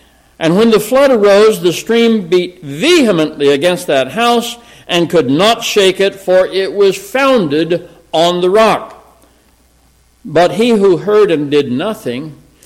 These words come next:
is like a man who built a house on the earth without a foundation,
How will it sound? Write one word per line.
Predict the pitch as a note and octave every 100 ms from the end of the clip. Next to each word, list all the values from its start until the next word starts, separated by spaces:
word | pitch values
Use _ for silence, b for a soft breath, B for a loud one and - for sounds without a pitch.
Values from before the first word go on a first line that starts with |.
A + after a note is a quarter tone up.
| b b b b
is | - D#3+ C#3 - -
like | D3+ E3 E3
a |
man | C#3+ C#3+ C#3 D#3 D3
who | C#3+
built | C3+ B2 D#3 D#3
a | D#3+
house | C3 A2+ A#2 D3+ - - _ b b b b
on | - C#3 D#3 D3+ -
the | D#3 E3
earth | E3+ C3+ D3 D3
without | D#3 C#3 C3+
a | C#3
foundation, | C3 E3 E3 D#3+ G#3 G#3+ - F#2+